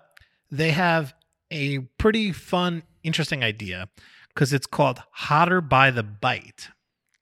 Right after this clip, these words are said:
And I think this is kind of creative and interesting, which is essentially it's a pizza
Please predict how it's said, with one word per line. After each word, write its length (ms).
And 80
I 40
think 180
this 180
is 80
kind 180
of 80
creative 320
and 80
interesting, 520
which 380
is 360
essentially 640
it's 200
a 120
pizza 640